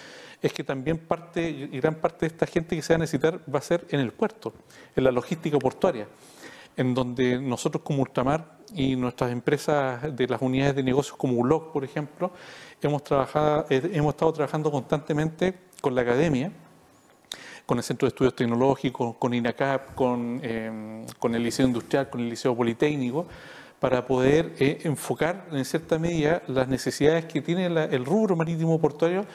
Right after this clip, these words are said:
en términos más orientados a, a la logística, es decir, desde la orilla hacia, hacia la tierra,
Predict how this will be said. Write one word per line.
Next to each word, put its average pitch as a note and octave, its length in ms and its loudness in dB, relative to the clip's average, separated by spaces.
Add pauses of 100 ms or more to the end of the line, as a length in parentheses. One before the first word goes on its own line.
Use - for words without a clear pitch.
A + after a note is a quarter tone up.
(200)
en C#3 100 0
términos D3+ 460 2 (500)
más F#3 260 -2
orientados F3 560 2
a, E3 100 2
a E3 140 0
la D3+ 100 2
logística, D3+ 520 0
es D3 120 2
decir, D3 280 0
desde C#3+ 240 4
la C#3 80 4
orilla D#3+ 360 2
hacia, C#3+ 320 2
hacia C3 200 2
la B2+ 120 4
tierra, F3+ 300 2